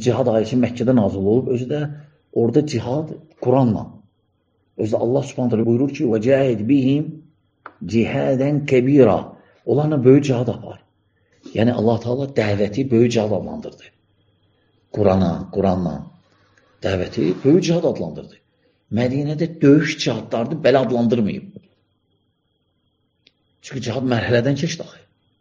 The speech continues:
Vəziyyətə uyğun hökm gəlirdi. Olan da tətbiqi vəziyyətə uyğun olmalıdır. Və Şeyx Rahimullah burada deyir ki,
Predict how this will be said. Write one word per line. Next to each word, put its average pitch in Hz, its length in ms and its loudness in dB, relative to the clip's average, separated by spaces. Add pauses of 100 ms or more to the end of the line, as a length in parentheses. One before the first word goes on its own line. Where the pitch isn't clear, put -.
(1600)
Vəziyyətə 117 420 0
uyğun 139 380 4 (180)
hökm 117 320 0
gəlirdi. 76 400 -8 (1120)
Olan 127 260 4
da 156 60 2
tətbiqi 143 540 2 (180)
vəziyyətə 113 320 4
uyğun 101 300 2
olmalıdır. 78 500 -4 (1160)
Və 131 120 4 (200)
Şeyx - 300 -2
Rahimullah 120 520 2
burada 117 220 2 (400)
deyir 117 260 2
ki, 135 160 0